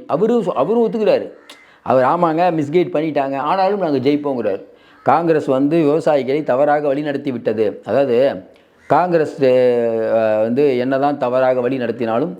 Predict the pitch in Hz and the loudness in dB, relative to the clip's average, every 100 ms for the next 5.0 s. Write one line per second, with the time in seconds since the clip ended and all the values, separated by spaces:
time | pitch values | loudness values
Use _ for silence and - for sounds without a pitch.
0 | - - 202 190 156 127 104 143 139 110 | -6 -2 0 2 2 0 0 -2 0 -4
1 | 107 104 107 95 - - - 170 185 165 | -6 -6 -8 -10 -14 -20 -4 0 2 2
2 | 185 170 139 151 151 127 120 135 175 135 | 2 0 2 0 0 -2 -2 -4 -4 -2
3 | 113 110 107 - 120 139 120 139 127 110 | -2 -2 -6 -4 -4 -2 0 0 -2 -10
4 | - _ _ _ - 143 202 208 160 127 | -12 _ _ _ -2 2 2 2 0 0